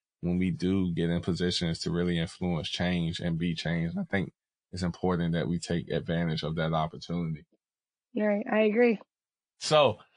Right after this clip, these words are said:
Speaker 1: with all that being said, you've been accepted into the two thousand nineteen Winning Edge Game Changing Cohort Retreat. Um,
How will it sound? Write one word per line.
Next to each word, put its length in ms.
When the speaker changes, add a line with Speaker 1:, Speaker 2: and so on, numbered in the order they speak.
Speaker 1:
with 220
all 280
that 280
being 300
said, 520
you've 380
been 140
accepted 640
into 340
the 200
two 200
thousand 400
nineteen 760
Winning 360
Edge 380
Game 320
Changing 560
Cohort 440
Retreat. 640
Um, 520